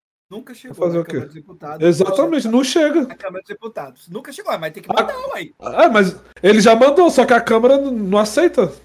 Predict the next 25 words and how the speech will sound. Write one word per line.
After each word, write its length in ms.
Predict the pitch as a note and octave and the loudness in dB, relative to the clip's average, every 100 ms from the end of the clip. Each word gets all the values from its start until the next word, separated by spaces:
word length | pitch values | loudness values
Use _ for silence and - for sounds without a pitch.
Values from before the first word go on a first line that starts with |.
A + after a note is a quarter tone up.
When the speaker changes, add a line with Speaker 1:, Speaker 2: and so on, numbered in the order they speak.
| _ | _
Speaker 2:
Nem, 320 | D#3 F3 B3+ F#3+ | -8 -2 0 0
nem 160 | B3 | 0
chega 280 | E4+ D#4 D#4 | 2 2 2
na 140 | D#4 D#4+ | 2 2
Câmara, 300 | C4+ C4+ B3+ | 2 2 4
né? 100 | A#3+ | 4
Os 160 | G#3+ | 2
distrital 500 | F3+ G#3 B3 B3 A#3 | 0 -6 -4 2 4
hoje 160 | A3+ A3+ | 4 2
já 160 | B3 | 2
vai 140 | A#3+ A#3+ | 4 4
lá 100 | A#3 | 2
e 40 | |
derruba. 420 | C4+ B3+ B3 A#3+ | 2 0 0 0
Pss, 320 | D#3 - - - | -6 -10 -14 -16
Speaker 1:
Não 60 | - | -6
Speaker 2:
acabou. 280 | G#3 G#3 F#3+ | -2 0 0
Speaker 1:
é, 140 | B3+ B3 | -2 -6
não, 220 | G3+ F3+ | -12 -12
não, 180 | F3+ E3+ | -12 -12
não, 160 | E3 | -12
não, 140 | D#3+ D3+ | -12 -14
não, 140 | C#3+ | -16
não, 160 | C#3+ C3 | -18 -20
não. 80 | A2 | -20